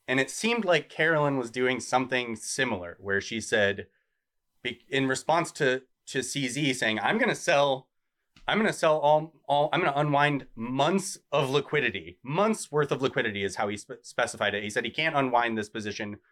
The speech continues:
for months, which, by the way, if you actually are trying to unwind this position, you do not tell publicly that it's gonna take you months to unwind your illiquid position. You don't do that, period.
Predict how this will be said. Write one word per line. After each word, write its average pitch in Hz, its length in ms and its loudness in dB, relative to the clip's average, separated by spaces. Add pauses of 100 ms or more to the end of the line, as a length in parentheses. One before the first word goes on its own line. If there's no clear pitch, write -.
(220)
for 156 140 -2
months, 143 600 -2 (280)
which, 196 200 -4
by 247 140 4
the 139 100 -2
way, 82 280 -8 (320)
if 185 120 -4
you 220 100 2
actually 220 380 2
are 147 80 2
trying 131 340 2
to 127 120 -2
unwind 117 380 2
this 113 120 -4
position, 113 540 -4 (380)
you 156 100 -2
do 175 340 -2
not 180 300 2
tell 151 320 2
publicly 123 720 -2 (220)
that 135 240 -2
it's 143 140 -2
gonna 147 200 0
take 127 280 -4
you 123 120 0
months 120 380 0
to 135 180 -4
unwind 107 500 2
your 107 120 0
illiquid 92 420 -6
position. 87 400 -12
You 151 100 0
don't 156 380 0
do 104 220 -2
that, 76 200 -14 (240)
period. 101 500 0